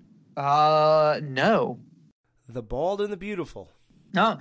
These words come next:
Speaker 1: So, okay, in this one instance, we have a double, we have callbacks to two different episodes, one being that this chick has already been in an episode,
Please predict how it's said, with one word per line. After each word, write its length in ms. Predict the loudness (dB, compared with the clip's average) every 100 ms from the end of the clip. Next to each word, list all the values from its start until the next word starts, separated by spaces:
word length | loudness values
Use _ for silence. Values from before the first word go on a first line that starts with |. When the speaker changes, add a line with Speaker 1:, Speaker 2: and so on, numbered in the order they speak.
| -12 -12
Speaker 1:
So, 380 | 0 0 2 0
okay, 240 | 0 2
in 120 | 0
this 160 | 0 0
one 280 | 0 0 0
instance, 600 | -2 -4 -4 -8 -8 -10
we 200 | -4 0
have 200 | 2 2
a 140 | 2
double, 540 | 0 0 2 2 0 -2
we 220 | 0 2
have 160 | 2 0
callbacks 640 | -4 0 2 2 -2 -4
to 100 | -6
two 300 | -6 -4 -2
different 380 | 0 0 -2 -4
episodes, 580 | -4 -4 -4 -2 -2 -2 -12 -20 -8
one 300 | 0 2 2
being 220 | 2 4
that 200 | 2 0
this 160 | -2 -2
chick 240 | -2 -2
has 100 | 0
already 240 | 0 0 -2
been 300 | -2 0 2
in 140 | 0
an 100 | 0
episode, 640 | -2 0 0 2 2 0